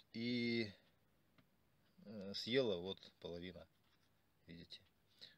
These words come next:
две штуки горели. Э, то есть, в принципе, он заряжался столько же, сколько должны были заряжаться три моих с-, таких смартфона по три тысячи, съел. И съел столько же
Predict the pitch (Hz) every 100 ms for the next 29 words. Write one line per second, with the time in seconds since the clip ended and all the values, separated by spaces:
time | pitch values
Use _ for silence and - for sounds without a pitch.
0 | _ - 85 85 - 90 85 82 82 82
1 | - _ - - - - - - _ 92
2 | 90 90 90 71 - 120 107 - - -
3 | 123 131 - - 98 - 113 107 98 92
4 | 87 101 98 110 104 104 - 117 107 98
5 | 98 - 101 98 85 85 92 104 95 110
6 | 101 98 101 104 107 107 95 - 139 190
7 | 160 113 90 - 101 - 90 - 92 -
8 | 92 90 - 92 104 95 95 87 87 -
9 | - - - - - - - 98 98 80
10 | - - - 101 - 131 151 - 131 123
11 | 107 95 92